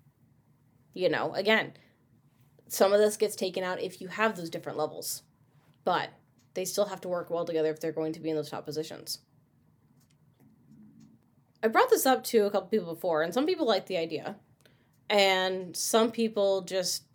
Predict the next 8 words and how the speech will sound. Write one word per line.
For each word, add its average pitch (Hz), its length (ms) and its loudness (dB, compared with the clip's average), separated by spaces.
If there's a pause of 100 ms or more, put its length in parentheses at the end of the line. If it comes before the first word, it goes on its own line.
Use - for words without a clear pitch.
(1700)
were 233 80 4
very 320 220 8
honest, 208 260 4
which 277 140 -2
I 240 80 6
do 294 140 4
appreciate. 220 440 0
I 190 140 -2